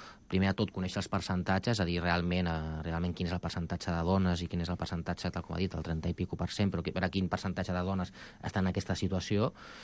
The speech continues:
i a partir de llavors, sí, doncs, evidentment, idear les fórmules que siguin necessàries per evitar, doncs, aquests, eh,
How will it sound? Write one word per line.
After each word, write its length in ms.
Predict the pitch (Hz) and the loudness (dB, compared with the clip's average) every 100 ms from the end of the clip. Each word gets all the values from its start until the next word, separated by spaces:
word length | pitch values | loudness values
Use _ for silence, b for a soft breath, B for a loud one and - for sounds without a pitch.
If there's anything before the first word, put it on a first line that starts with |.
| B B | B B
i 80 | 101 | -4
a 60 | 92 | 0
partir 280 | 87 90 | 0 4
de 60 | 92 | 6
llavors, 240 | 90 117 - | 6 4 4
sí, 100 | 135 | 4
doncs, 200 | 98 85 | 4 4
evidentment, 1200 | 85 85 85 87 92 117 101 92 92 92 92 - | 4 4 4 4 4 4 4 2 2 0 -2 -2
idear 400 | 110 98 95 98 101 | 2 6 8 8 8
les 180 | 95 | 4
fórmules 500 | - 113 107 104 95 - | 6 6 8 6 6 4
que 80 | |
siguin 320 | 98 98 95 92 | 0 2 2 2
necessàries 640 | 104 92 101 110 135 165 - B B B - | 2 4 4 6 6 4 -2 B B B -4
per 120 | 98 | 2
evitar, 640 | 101 95 92 92 92 92 104 | 2 2 4 6 6 6 4
doncs, 260 | 120 107 92 | 4 4 4
aquests, 520 | 87 85 87 - - | 4 2 0 -2 -2
eh, 100 | 90 | 0